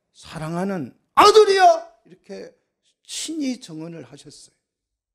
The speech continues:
표적을 통해서, 예수님을 통해서 하나님의 형상을 친히 보여주셨습니다. 그런데도 불구하고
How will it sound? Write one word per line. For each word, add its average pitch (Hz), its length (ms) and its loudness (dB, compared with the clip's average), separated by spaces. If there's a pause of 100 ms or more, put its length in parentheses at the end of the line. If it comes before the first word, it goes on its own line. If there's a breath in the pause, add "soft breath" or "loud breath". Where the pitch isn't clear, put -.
(880)
표적을 262 600 0
통해서, 226 680 -4 (260)
예수님을 285 540 2
통해서 208 640 -4 (180 soft breath)
하나님의 262 520 2
형상을 269 840 0
친히 320 580 0
보여주셨습니다. 277 1400 2 (3500)
그런데도 180 920 -6
불구하고 101 920 -20